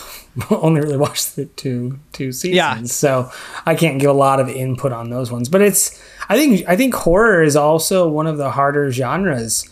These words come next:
Speaker 1: 'Cause
Speaker 2: It is.
Speaker 1: if you look at, like, horror movies, they're either,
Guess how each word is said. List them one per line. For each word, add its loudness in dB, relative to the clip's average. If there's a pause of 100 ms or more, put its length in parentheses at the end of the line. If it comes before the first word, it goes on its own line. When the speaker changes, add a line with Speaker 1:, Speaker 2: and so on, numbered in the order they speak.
(360)
Speaker 1:
'Cause 2
Speaker 2:
It 4
is. 0 (800)
Speaker 1:
if 0
you 4
look 2
at, 0
like, 4
horror 4
movies, 0
they're 2
either, 2